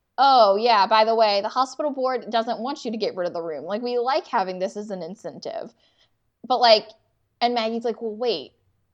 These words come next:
well, like, make up your mind. Like, "What is going on? Like, do you want us to get sued or do you want us to get rid of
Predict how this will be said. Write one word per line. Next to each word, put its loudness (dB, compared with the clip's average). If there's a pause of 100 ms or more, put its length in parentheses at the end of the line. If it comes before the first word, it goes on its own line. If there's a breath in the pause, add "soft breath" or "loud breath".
(260)
well, -4
like, 0
make 0
up 0
your -2
mind. -2
Like, 0 (340)
"What 2
is -2
going 2
on? 4
Like, 0 (160)
do -12
you -4
want 0
us -8
to -12
get -2
sued -2
or 2
do -2
you 2
want 2
us -8
to -10
get -2
rid 0
of -6